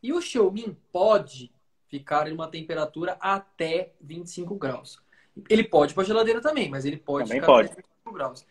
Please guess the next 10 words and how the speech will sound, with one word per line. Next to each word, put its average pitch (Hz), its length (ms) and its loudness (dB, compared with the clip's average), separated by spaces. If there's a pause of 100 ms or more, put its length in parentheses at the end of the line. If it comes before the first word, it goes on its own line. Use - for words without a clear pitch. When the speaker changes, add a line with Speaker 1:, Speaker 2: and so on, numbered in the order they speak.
(220)
Speaker 1:
E 180 120 -4
o 269 180 2
resto, 190 720 0 (480)
as 139 160 -4
outras 170 300 -2
quatro 190 400 4
marcas, 160 500 -6
tem 185 320 -6
que 196 140 -6
obrigatoriamente 190 1120 -4